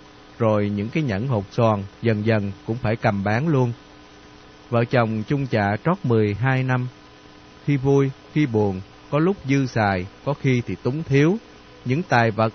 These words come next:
cùng nữ trang của cô Hai Phục bây giờ chỉ còn có đôi bông tai hột xoàn cô đeo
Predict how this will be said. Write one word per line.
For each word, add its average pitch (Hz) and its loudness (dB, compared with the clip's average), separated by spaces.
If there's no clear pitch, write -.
cùng 113 -2
nữ 120 0
trang 135 2
của 139 -6
cô 151 2
Hai 139 2
Phục 117 0
bây 135 2
giờ 107 2
chỉ 123 -2
còn 110 0
có 123 0
đôi 139 0
bông 131 -2
tai 127 2
hột 104 -4
xoàn 101 0
cô 123 0
đeo 123 4